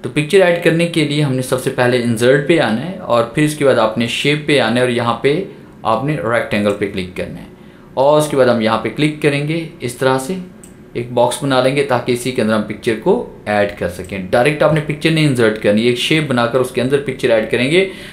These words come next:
ताकि picture वहीं पे आए जहाँ पे इसकी ज़रूरत है। अगर आप direct insert पे क्लिक करके picture पे click करेंगे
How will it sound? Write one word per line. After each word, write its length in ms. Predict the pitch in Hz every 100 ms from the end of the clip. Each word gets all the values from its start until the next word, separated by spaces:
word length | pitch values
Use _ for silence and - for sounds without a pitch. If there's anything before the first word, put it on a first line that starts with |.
| -
ताकि 220 | 135 143 151
picture 320 | 147 143 151
वहीं 340 | 120 127 170 180
पे 100 | 143
आए 180 | 117 110
जहाँ 260 | 120 117 120
पे 100 | 131
इसकी 220 | - 131
ज़रूरत 400 | 113 120 123 -
है। 80 | 90
अगर 180 | 107 127
आप 200 | 120 -
direct 340 | 117 147 151
insert 320 | 156 151 160 165
पे 80 |
क्लिक 220 | 165 156 151
करके 260 | 151 160 147
picture 320 | 139 - 151
पे 100 | 151
click 240 | 151 147
करेंगे 360 | 143 139 165